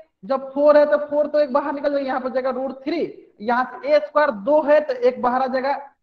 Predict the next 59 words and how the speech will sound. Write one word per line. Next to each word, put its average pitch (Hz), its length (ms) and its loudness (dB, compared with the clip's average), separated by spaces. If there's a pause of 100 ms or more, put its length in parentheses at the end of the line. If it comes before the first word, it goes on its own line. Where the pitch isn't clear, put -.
(400)
ए 254 80 -2
हो 269 140 4
जाएगा। 294 260 2
और - 400 -6
यहाँ 254 380 -2
फ़ोर 302 220 4 (600)
को 285 80 2
क्या 320 140 2
लिख - 140 0
सकते 269 180 -6
हैं, 247 100 -4
फ़ोर 277 280 2
को 277 120 -6
लिख 277 180 -8
सकते 269 200 -6
हैं 262 60 -4
हम 233 160 -4
लोग 294 360 0 (220)
दो 285 340 4
गुने 254 400 -4
दो, 196 220 -4 (140)
तो 196 80 -10
दोनों 269 260 -6
मिलके 294 320 -6
इनमें 285 200 -6
से 294 140 -12
एक 269 120 -10
बाहर 302 180 -2
निकल 285 180 -6
जाएगा, 277 140 -10
यानी 247 160 -6
यहाँ 233 240 -4
पे 196 140 -12
बाहर 214 200 0
निकल 202 200 -6
गया 277 280 -2 (320)
टू 226 160 -6
बाहर 147 240 -6
निकल 127 180 -20
गया। 120 100 -20 (360)
क्या 240 100 0
बाहर 247 180 4
निकल 247 200 -4
गया, 320 200 2 (140)
टू 302 240 -2
बाहर 202 240 4
निकल 160 200 -8
गया। 147 140 -10 (300)
यानी 285 320 -2 (340)
लंब 277 360 -2
की 311 60 -10
लंबाई 302 280 0
कितनी 302 240 -10
हुई, 294 160 -6
लंब 247 280 -2
की 254 60 -10
लंबाई 247 280 -2
हो 233 80 0
गई 320 300 -4